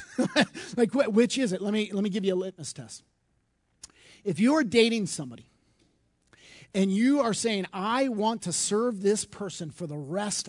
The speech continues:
of my life," let me make it practical. One year into marriage, she becomes a quadriplegic. And you are saying, "If that's the case, I want to change her diapers for the rest of our lives together. I don't want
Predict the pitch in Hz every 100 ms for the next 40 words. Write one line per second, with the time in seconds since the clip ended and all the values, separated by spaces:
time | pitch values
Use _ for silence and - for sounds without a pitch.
0 | _ 185 185 143 156 156 160 147 117 110
1 | 117 113 _ _ _ _ _ _ _ _
2 | _ 165 175 180 185 170 151 - 127 120
3 | _ _ _ _ 156 180 233 262 269 262
4 | 247 233 220 180 170 - _ _ - -
5 | 208 226 220 147 208 170 170 - 185 185
6 | 175 - 151 156 127 117 _ _ _ _
7 | - - 131 135 180 302 269 - 185 160
8 | 147 143 - - 156 127 190 262 - 262
9 | - 208 170 - - - - 208 254 262
10 | 247 220 - 220 208 151 196 156 185 170
11 | 165 - 170 156 165 180 - 175 156 165
12 | 160 147 143 139 160 139 127 170 262 240